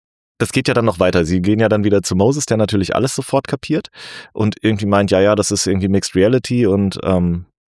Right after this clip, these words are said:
das war ja bei dem Sturm auch schon so und Leute haben ihre Erinnerungen gemixt gekriegt und jetzt gibt's ja wieder nur eine Welt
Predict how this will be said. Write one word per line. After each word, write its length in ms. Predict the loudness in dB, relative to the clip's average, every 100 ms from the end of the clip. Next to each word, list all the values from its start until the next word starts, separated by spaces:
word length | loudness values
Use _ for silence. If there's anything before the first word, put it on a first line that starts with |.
| _ _ _ -4
das 220 | -2 0
war 160 | 0
ja 160 | 2 2
bei 380 | 2 2 2 0
dem 300 | 0 0 2
Sturm 400 | 0 0 0 0
auch 160 | -2 0
schon 200 | 0 2
so 200 | 2 2
und 100 | 2
Leute 220 | 2 2
haben 140 | 0
ihre 200 | 0 0
Erinnerungen 420 | 0 2 2 0
gemixt 300 | 0 0 -2
gekriegt 320 | -2 -4 -2 -2
und 60 |
jetzt 160 | -2 0
gibt's 180 | -2 0
ja 80 |
wieder 160 | 2 2
nur 100 | 2
eine 240 | 2 2
Welt 200 | 2 0